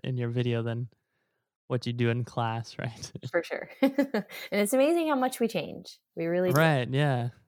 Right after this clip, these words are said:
Speaker 1: I mean, even within the year, yeah. I actually maybe wanna share something I've done in my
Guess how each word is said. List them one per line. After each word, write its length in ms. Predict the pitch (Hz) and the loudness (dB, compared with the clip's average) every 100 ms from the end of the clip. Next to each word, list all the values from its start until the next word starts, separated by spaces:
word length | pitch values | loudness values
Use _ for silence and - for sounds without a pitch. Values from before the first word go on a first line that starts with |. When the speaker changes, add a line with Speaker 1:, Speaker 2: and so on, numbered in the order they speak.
| _ _ _ _ | _ _ _ _
Speaker 1:
I 80 | - | -2
mean, 180 | 127 123 | 0 2
even 240 | 127 127 | 2 2
within 320 | 120 117 123 117 | 0 0 -2 -4
the 60 | |
year, 400 | 113 120 120 113 - | -4 -2 -2 -4 -8
yeah. 240 | 120 117 120 _ _ _ _ - | -10 -10 -12 _ _ _ _ -6
I 340 | 156 196 175 - - | -2 -2 -4 -8 -4
actually 380 | 139 - 143 123 | -2 0 -2 -2
maybe 560 | 107 131 135 127 117 | -4 -4 -2 -2 -2
wanna 280 | - - 127 | -4 -4 -2
share 440 | 117 135 123 120 - | -2 0 0 0 -4
something 340 | - 139 123 | -8 -4 0
I've 140 | 123 131 | 0 2
done 240 | 127 117 | -2 -2
in 140 | 110 | -6
my 240 | 120 127 | -4 -4